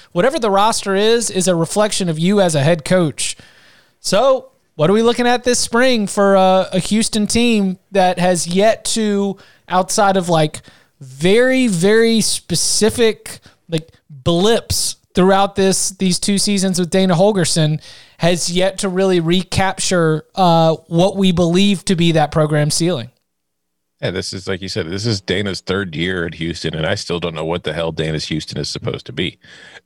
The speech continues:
Speaker 2: And some of that was in control, like the whole red shirting stuff, you know, during his first season, but then out of the control last year when they had so many games postponed because of covid that they had to push back,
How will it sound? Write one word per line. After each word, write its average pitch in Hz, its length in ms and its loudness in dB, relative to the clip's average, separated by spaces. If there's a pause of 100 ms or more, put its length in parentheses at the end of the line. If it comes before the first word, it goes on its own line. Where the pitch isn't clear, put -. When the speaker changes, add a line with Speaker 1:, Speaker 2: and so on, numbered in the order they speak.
(120)
Speaker 2:
And 80 260 -4
some 101 200 -6
of 90 60 -6
that 85 200 -4
was 82 240 -6
in 87 100 -8
control, 82 360 -8
like 76 180 -4
the 80 80 -10
whole 82 140 -4
red 76 240 -6
shirting 80 260 -6
stuff, - 500 -10
you - 120 -14
know, 73 160 -6
during 78 180 -6
his 76 140 -10
first 76 280 -8
season, 76 300 -8
but 80 80 -8
then 78 320 -6
out 87 180 -4
of 90 40 -4
the 85 60 -4
control 80 360 -8
last 92 320 -6
year 76 80 -8
when 76 80 -10
they 76 100 -8
had 78 200 -8
so - 320 -8
many 80 200 -6
games 80 380 -8
postponed 82 580 -8
because 80 260 -8
of - 80 -10
covid 85 340 -6
that 71 100 -12
they 80 100 -8
had 76 120 -6
to - 40 -12
push - 280 -14
back, - 440 -6